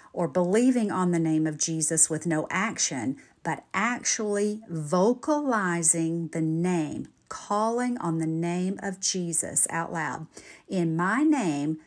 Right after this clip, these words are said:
shall they cast out devils. They shall speak with new tongues.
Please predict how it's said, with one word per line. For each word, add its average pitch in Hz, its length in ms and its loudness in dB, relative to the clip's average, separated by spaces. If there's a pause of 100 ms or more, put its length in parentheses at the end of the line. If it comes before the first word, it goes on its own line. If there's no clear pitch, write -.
shall 175 400 0
they 156 380 -2 (200)
cast - 680 2 (220)
out 180 340 2 (280)
devils. 175 720 0 (500)
They 165 220 2
shall 160 280 -2
speak - 680 2
with 165 300 -2
new 202 420 2 (200)
tongues. 196 840 2